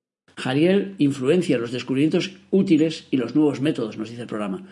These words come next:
O sea, hemos venido a este universo a colonizar un espacio virgen. Y nuestro jefe interno es el que posee el potencial,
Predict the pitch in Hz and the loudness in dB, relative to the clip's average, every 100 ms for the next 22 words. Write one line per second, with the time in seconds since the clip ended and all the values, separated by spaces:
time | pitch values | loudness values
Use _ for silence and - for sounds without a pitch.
0 | - - 120 - - 131 156 147 160 156 | -16 -10 -8 -10 -8 -2 0 2 2 2
1 | 110 - 127 151 139 165 - - - 139 | 0 -4 -2 -2 0 -2 -4 -18 -10 -10
2 | 135 151 143 117 110 107 147 175 - 135 | -4 -2 0 -2 -4 -4 -4 -4 -2 -2
3 | 127 - 143 143 139 135 101 - - _ | -2 -4 -4 -2 -2 -4 -8 -14 -20 _
4 | _ _ - - 147 135 - 107 135 208 | _ _ -2 2 4 2 -2 -6 -4 0
5 | 175 - 143 113 101 - - - 175 156 | 0 0 -2 -4 -8 -12 -6 0 4 2
6 | - 151 143 143 123 156 185 147 107 113 | 2 -2 -2 -2 -4 0 2 2 0 -4
7 | 104 95 156 123 98 | -6 0 2 2 -4